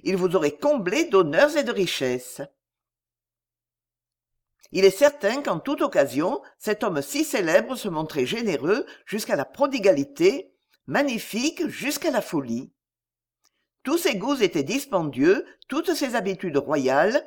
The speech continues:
au point qu'ayant possédé une fortune qui dépassait celle de certains souverains, le prince de Ligne m'a dit l'avoir vu quelquefois sans argent.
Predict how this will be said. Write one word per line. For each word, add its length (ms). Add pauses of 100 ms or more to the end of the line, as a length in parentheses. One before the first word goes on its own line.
(360)
au 120
point 280
qu'ayant 320
possédé 460
une 180
fortune 640 (220)
qui 120
dépassait 480
celle 340
de 80
certains 380
souverains, 640 (540)
le 100
prince 340
de 140
Ligne 400
m'a 140
dit 160
l'avoir 320
vu 160
quelquefois 600
sans 320
argent. 540